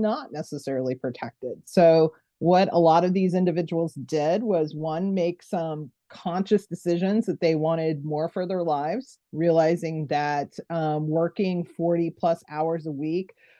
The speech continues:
uh, earning tips and, you know, very minimal wages in restaurants was not gonna be sustainable for them. Um, so there's a, you know, the free will of individuals just deciding that they,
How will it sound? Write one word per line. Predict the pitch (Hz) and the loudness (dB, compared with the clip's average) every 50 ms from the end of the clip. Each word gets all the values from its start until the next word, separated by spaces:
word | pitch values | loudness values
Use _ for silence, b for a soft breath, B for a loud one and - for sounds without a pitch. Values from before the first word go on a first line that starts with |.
| b - - | b -6 0
uh, | 170 165 160 156 147 147 139 - - | 2 4 4 4 4 4 2 -2 -2
earning | - 175 185 180 185 175 170 165 135 - | -2 0 0 0 0 0 -2 -4 -6 -8
tips | - - 190 190 190 _ - - - | -6 -4 -4 -4 -4 _ -12 -6 -4
and, | 175 165 160 156 156 156 - - 170 | -2 -2 -2 -2 -4 -6 -6 -6 -4
you | 170 | -4
know, | 160 156 156 151 147 143 139 | -2 0 0 -2 -2 -2 -2
very | 170 175 175 175 | 0 0 2 0
minimal | 175 165 165 165 165 160 160 147 | 0 0 -2 -2 -2 -2 -2 0
wages | 139 151 156 160 151 165 175 160 151 | 0 0 0 0 -2 -4 -6 -4 -6
in | 160 147 143 | -6 -6 -2
restaurants | 139 139 147 - - - 180 180 190 196 190 - | -2 -2 -2 -4 -6 -6 -6 -4 -4 -6 -8 -6
was | - 160 156 151 147 | -4 -4 -4 -4 -8
not | 147 147 147 143 143 151 - - | -12 -8 -8 -6 -6 -8 -6 -4
gonna | - 165 165 156 | -2 -2 -2 0
be | 147 160 156 151 156 | 2 2 2 2 2
sustainable | 151 - 160 147 - - - 160 147 151 160 170 170 190 208 208 - | 0 -4 -8 -10 -10 -8 -6 -6 -2 0 0 0 2 2 0 2 2
for | 247 226 220 | 4 4 6
them. | 220 226 247 294 330 311 b b b b b _ | 6 6 4 4 0 -4 b b b b b _
Um, | - 170 165 160 165 156 | 2 2 2 2 2 0
so | - 175 156 | 0 0 2
there's | 160 165 160 165 165 - | 4 4 2 2 0 -2
a, | - - 160 - _ _ - | -2 -2 -4 -6 _ _ -8
you | - 160 160 | -6 -4 -4
know, | 160 151 151 151 | -2 -2 -2 -2
the | 143 156 151 139 135 _ _ | 0 -2 -2 -2 -4 _ _
free | 185 185 202 185 | 0 0 0 0
will | 175 156 170 165 165 175 190 190 | 2 2 2 2 2 2 2 2
of | 170 156 131 120 - - | 0 -2 -4 -8 -10 -8
individuals | 139 170 165 151 156 147 160 151 156 180 190 202 196 | -6 -4 -4 -4 -2 -2 -2 -2 -2 -4 -4 -4 -6
just | - 165 - _ - | -8 -12 -12 _ -10
deciding | 175 - - 175 151 151 147 156 160 156 151 | -6 -2 2 2 4 4 2 0 0 -2 -4
that | 139 139 - | -4 -4 -2
they, | 156 156 151 | 0 0 0